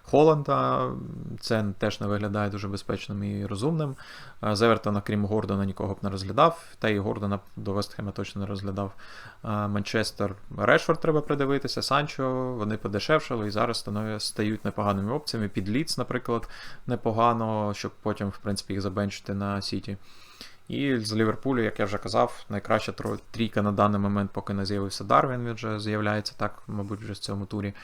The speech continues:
А, це Діас, а, Арнольд і Салах. Але на вайлдкарді в с-, в сьомому чи восьмому турі я б, мабуть, е, скорочував, е, володіння гравцями Ліверпуля. Давайте подивимось захисну статистику. Тут, е,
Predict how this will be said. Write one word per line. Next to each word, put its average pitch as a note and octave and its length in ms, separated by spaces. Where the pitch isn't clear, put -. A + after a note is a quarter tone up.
А, G2+ 400
це - 140
Діас, B2+ 580
а, G#2 280
Арнольд G2+ 540
і G#2 160
Салах. F#2+ 400
Але A2 360
на G#2 160
вайлдкарді G2+ 560
в F2 60
с-, - 140
в - 160
сьомому G#2 340
чи - 140
восьмому G2 300
турі C3+ 220
я G#2+ 80
б, - 80
мабуть, G#2 360
е, G2 100
скорочував, G2 640
е, G2+ 40
володіння F#2+ 480
гравцями F#2+ 420
Ліверпуля. F#2+ 400
Давайте A2 260
подивимось G2+ 380
захисну A2 360
статистику. - 640
Тут, B2 320
е, G#2 340